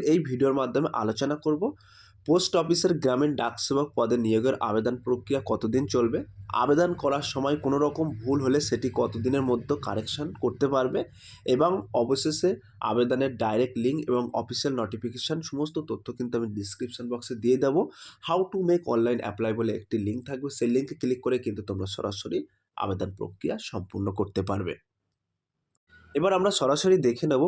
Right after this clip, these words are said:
পোস্ট অফিস গ্রামীণ ডাক সেবক নিয়োগ। তো বলা হয়েছে গত ফেব্রুয়ারি দু হাজার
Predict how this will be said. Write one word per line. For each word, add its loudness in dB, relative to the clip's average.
পোস্ট 2
অফিস 2
গ্রামীণ 4
ডাক -2
সেবক -2
নিয়োগ। 0
তো 4
বলা 6
হয়েছে 4
গত 4
ফেব্রুয়ারি 4
দু 4
হাজার 4